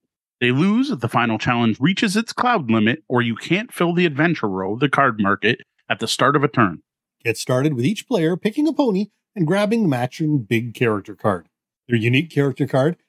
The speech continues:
Speaker 2: and a set of nine starting cards, including five helpful ponies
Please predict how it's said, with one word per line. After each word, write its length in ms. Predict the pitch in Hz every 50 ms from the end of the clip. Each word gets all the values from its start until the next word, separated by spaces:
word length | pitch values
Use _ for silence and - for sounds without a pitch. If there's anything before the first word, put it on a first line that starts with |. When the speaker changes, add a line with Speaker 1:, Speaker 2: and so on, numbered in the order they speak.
| _ -
Speaker 2:
and 120 | 165 190
a 60 | 202
set 220 | - - - 240 233
of 80 | 214
nine 420 | 180 165 160 160 151 160 175 185 185
starting 560 | - - - - 262 247 208 156 123 120 107
cards, 420 | - 123 104 98 104 131 147 143
including 440 | 151 165 147 - 190 170 175 175 160
five 380 | - - - - - 120 127 -
helpful 360 | 127 147 151 - - 202 190
ponies 440 | - 262 233 175 170 226 240 -